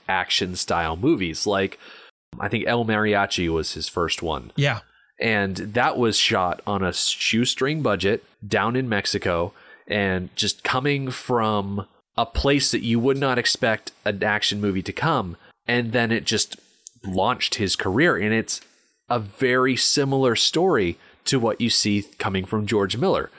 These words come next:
Speaker 1: Shot out in the country from a place that you don't expect a big action movie to go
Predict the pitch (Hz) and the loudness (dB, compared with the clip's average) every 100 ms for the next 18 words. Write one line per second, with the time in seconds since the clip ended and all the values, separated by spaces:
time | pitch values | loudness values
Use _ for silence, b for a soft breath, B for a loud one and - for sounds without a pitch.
0 | B B B _ - - 104 127 147 - | B B B _ -2 2 2 2 2 2
1 | 151 147 131 117 127 123 127 - b b | -2 0 0 0 2 2 0 -6 b b
2 | b 123 110 98 117 120 - - 110 101 | b -2 0 0 0 2 0 0 0 2
3 | 110 123 - 123 123 127 123 120 - 117 | 2 0 0 0 0 2 4 2 0 0
4 | 113 107 110 110 98 95 98 | 0 0 -2 -2 0 0 -2